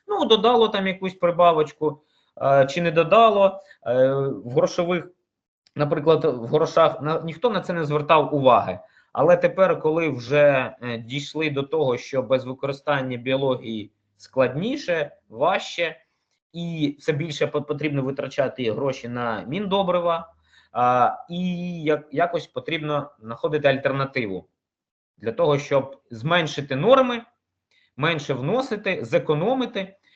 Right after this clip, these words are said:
І ось тут якраз таки працює біологія, мікробіо-, мік-, мікробіологічні препарати, тобто та ж сама мікробіота. А, і вносячи препарати, які випускає, да, компанія Ензим, Ензим Біотех,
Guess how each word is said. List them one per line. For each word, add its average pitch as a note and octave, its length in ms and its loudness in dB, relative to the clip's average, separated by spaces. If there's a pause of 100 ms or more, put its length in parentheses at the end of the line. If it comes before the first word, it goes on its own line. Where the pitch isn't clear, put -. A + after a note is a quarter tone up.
(160)
І D#3 100 -2
ось E3 160 0
тут A3+ 200 -2
якраз E3+ 280 0
таки D#3 220 -6
працює D3 380 0
біологія, G#2+ 600 2 (360)
мікробіо-, B2 600 -2
мік-, C#3+ 320 -8
мікробіологічні C3+ 760 -4
препарати, E3+ 560 -4
тобто C#3 320 -6
та C#3+ 220 -4
ж D3 100 -10
сама F3 260 -2
мікробіота. C#3 960 0 (500)
А, A#2+ 480 2
і F3+ 420 -4 (100)
вносячи D#3+ 560 -4
препарати, G#3 540 -2
які F#3 380 -10
випускає, D#3+ 500 -2
да, G#3+ 100 0
компанія D3 480 -4
Ензим, C#3 340 -4
Ензим C#3 340 0
Біотех, C3+ 420 0